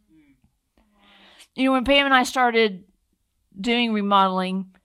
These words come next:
Speaker 2: our very first paying job was a relative of somebody. I can't even remember now.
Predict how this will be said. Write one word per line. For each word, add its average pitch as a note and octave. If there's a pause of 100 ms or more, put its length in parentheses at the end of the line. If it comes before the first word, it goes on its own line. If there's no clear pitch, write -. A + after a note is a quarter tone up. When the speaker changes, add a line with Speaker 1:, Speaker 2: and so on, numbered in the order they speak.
(260)
Speaker 2:
our G3+
very B3+
first B3
paying B3
job F3 (1300)
was G3
a G3+
relative G3+
of F3+
somebody. D#3
I F#3+
can't F#3
even D#3+
remember E3+
now. E3+